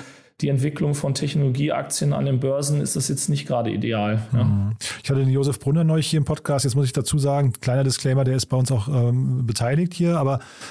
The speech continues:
Speaker 2: äh, das war trotzdem nochmal, die machen ja auch gerade einen Spec und, ähm, und bringen Tado an die Börse. Und da fand ich den Unterschied jetzt zu hier vielleicht, ähm, ohne jetzt zu sehr auf, äh, den, den Tado-Spec eingehen zu wollen, aber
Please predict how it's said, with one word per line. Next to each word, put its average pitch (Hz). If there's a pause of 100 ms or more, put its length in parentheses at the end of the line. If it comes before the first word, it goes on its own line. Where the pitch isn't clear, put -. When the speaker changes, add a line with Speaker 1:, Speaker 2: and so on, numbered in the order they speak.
Speaker 2:
äh, 139
das 131
war 143
trotzdem 165
nochmal, 156
die 135
machen 139
ja 143
auch 147
gerade 147
einen 143
Spec -
und, 147
ähm, 131
und 135
bringen 131
Tado 139
an 127
die 117
Börse. 113 (500)
Und 139
da 160
fand 160
ich 160
den 151
Unterschied 160
jetzt 151
zu 139
hier 180
vielleicht, 131
ähm, 135
ohne 147
jetzt 143
zu 170
sehr 147
auf, 143
äh, 131
den, 131
den 123
Tado-Spec 151
eingehen 131
zu 131
wollen, 127
aber 127